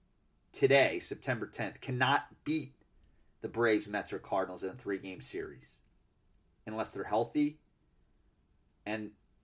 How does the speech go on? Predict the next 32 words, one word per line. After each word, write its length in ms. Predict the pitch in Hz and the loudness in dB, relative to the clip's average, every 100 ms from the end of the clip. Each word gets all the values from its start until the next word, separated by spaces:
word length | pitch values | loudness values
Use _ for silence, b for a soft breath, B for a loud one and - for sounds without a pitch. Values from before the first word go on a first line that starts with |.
| _ _ _ _ _ _ _ _ - - | _ _ _ _ _ _ _ _ -20 -16
they're 120 | - 107 | -6 -4
gonna 180 | 117 | 0
have 200 | 113 110 | 0 0
to 100 | 110 | -2
really 320 | 101 123 120 104 | 0 2 4 2
show 800 | - - 135 123 101 92 87 - _ _ _ _ _ _ _ _ _ _ _ _ _ _ _ _ _ _ _ _ _ _ _ | -4 4 6 8 6 2 0 -8 _ _ _ _ _ _ _ _ _ _ _ _ _ _ _ _ _ _ _ _ _ _ _
a 60 | 101 | -8
lot 520 | 92 110 127 92 - | 0 6 6 6 0
in 100 | 95 | -10
the 40 | |
next 240 | 95 95 - | -8 -10 -8
four 180 | - 90 | -8 -6
weeks. 320 | 78 - - | -6 -12 4
Now, 160 | 147 160 | 6 10
a 20 | |
lot 220 | 196 202 | 10 10
can 80 | 185 | 6
happen. 520 | 175 170 160 165 165 _ _ _ _ | 6 4 4 -2 -4 _ _ _ _
Baseball's 520 | - 143 151 160 156 123 | 4 4 4 4 4 4
weird. 520 | 127 147 147 147 135 | 4 6 6 4 2
It's 180 | 131 - | -8 -16
funny. 600 | - 135 143 143 143 131 - | -2 0 2 0 -2 -10 -2
Harper 380 | 120 139 139 | 4 4 4
could 180 | 127 139 | -2 2
get 120 | 139 | 2
hot, 500 | 127 123 120 123 127 - _ _ _ _ _ _ _ _ | 2 2 2 2 -2 -6 _ _ _ _ _ _ _ _
which 200 | 104 - | -10 -6
we 120 | 120 | -6
need 440 | 113 123 123 123 - | -4 -4 -4 -4 -4
at 120 | - | -2
the 80 | 113 | -2
moment. 420 | 110 113 117 | -2 -4 -6